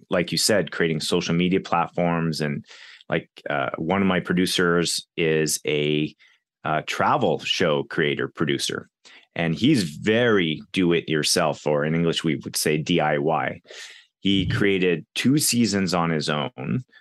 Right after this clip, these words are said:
Speaker 1: for P B S in the United States. His name is Ernest White the second, and he has a show called Fly Brother. But now he's building up his Instagram, he's building up his podcast, he's building up his YouTube channel,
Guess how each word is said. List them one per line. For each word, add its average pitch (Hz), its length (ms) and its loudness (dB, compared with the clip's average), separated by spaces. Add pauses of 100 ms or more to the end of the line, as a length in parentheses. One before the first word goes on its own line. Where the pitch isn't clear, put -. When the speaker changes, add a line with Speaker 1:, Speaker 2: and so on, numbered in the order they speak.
(120)
Speaker 1:
for 101 300 2
P 92 260 0
B 82 80 2
S 82 180 0
in 85 60 0
the 80 80 0
United 71 280 -2
States. - 440 -2
His - 340 0
name 95 220 2
is 85 100 0 (140)
Ernest 87 240 0
White 85 160 0
the - 80 0
second, 82 440 0
and 78 120 0
he 78 80 -2
has 78 140 -2
a 69 40 -6
show - 240 0
called 76 400 -4
Fly 76 300 0
Brother. 85 440 0 (500)
But 101 120 0
now 117 260 2
he's 110 200 2
building 90 360 2
up 80 180 -2
his 76 180 -2
Instagram, 104 760 2
he's 85 160 -2
building 85 340 0
up 73 140 -4
his 71 140 -4
podcast, 113 840 0
he's 90 140 0
building 82 320 0
up 73 100 -6
his 78 200 -4
YouTube 135 480 2
channel, 104 580 0